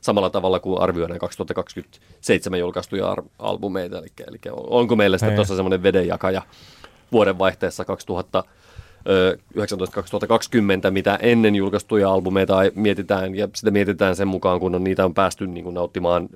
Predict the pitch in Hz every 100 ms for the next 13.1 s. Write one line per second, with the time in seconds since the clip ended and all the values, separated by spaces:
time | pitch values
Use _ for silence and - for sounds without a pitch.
0 | - 95 104 92 92 87 85 95 92 90
1 | 98 90 82 92 90 - 95 - 95 107
2 | 92 85 98 85 85 - 87 - 85 -
3 | - - 107 110 107 101 101 104 104 98
4 | 92 98 98 95 90 92 95 95 92 92
5 | - - - - 92 107 104 95 92 98
6 | 101 95 92 104 101 98 95 90 85 90
7 | 87 - 104 95 - 95 90 87 85 98
8 | 90 90 - - - - 120 110 101 101
9 | 98 95 92 101 95 92 - 98 95 120
10 | 110 107 98 87 - - 90 _ _ _
11 | _ _ _ _ _ _ - 147 131 135
12 | 135 127 113 107 107 - 107 98 95 101